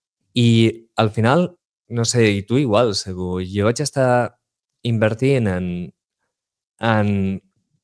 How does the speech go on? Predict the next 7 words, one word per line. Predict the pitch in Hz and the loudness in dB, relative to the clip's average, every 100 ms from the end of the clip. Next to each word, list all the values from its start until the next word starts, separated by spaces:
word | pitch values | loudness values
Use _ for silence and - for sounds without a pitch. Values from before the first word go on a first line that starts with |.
| _ _ _ _ _ _ _ - | _ _ _ _ _ _ _ -6
en | 107 110 | -2 -2
Twitter | 104 120 139 139 135 127 - | -2 0 0 2 2 0 -4
moltíssima | 113 107 123 123 139 | -6 -4 -4 -6 -4
energia | 135 123 123 156 | -2 -2 -2 -2
durant | 156 151 127 | -2 -4 -2
deu | 104 107 | 0 0
anys. | 87 135 98 - | 0 -2 -6 -14